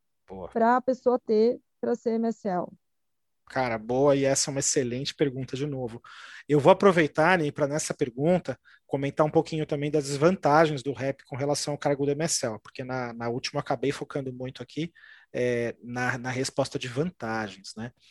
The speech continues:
Speaker 1: Então, vamos lá, eu vou dividir a tua, a tua, a tua pergunta, talvez em duas partes, que é, se você permitir, que é a primeira parte aqui,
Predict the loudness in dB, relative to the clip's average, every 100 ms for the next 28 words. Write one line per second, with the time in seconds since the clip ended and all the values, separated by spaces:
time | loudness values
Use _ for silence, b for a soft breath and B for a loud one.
0 | b b b b b -10 -4 6 10 10
1 | 8 6 8 8 8 6 4 4 2 2
2 | 2 2 2 -4 -4 -6 -6 -6 -10 -8
3 | -8 -2 4 4 4 0 2 4 2 0
4 | 0 2 2 0 -4 -4 -8 -12 -12 -14
5 | _ _ _ _ _ _ _ -4 4 6
6 | 4 2 2 2 2 2 2 2 0 -4
7 | -8 -10 -8 0 4 4 4 4 4 4
8 | 2 0 -2 -4 -8 -4 0 0